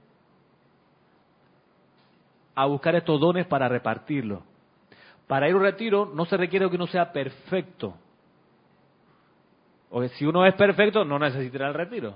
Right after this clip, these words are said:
¿ok? Está sirviendo desde un retiro, ya no tendrías que peregrinar a ningún sitio. Si ya eres perfecto, como el Padre de los Cielos, pues, no es, no,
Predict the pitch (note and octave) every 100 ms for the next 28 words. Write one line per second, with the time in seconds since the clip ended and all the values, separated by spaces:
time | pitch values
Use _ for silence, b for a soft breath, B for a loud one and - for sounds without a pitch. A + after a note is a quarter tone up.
0 | A2+ A2+ D3 E3 _ - C#3 C3+ C#3+ C#3
1 | F3+ E3 D3 D3 F3+ D#3+ C3 B2+ E3+ A#2+
2 | B2 D3 C3 B2 D#3 D#3 B2 B2 A#2+ A#2
3 | C3 C#3+ C#3 B2+ C#3 F3 C#3 A2 A#2+ A#2+
4 | C#3 D#3+ E3+ - C#3+ G3+ F3+ G#3 A3 B
5 | B B _ C3+ B2+ G3 F#3+ D3+ E3 D#3+
6 | D#3+ G#2 G2 _ _ _ _ _ _ _
7 | _ _ _ _ _ _ _ _ _ _
8 | _ _ _ _ _ _ _ _ _ _
9 | A2+ A#2+ C#3 C#3+ D3 C#3 C3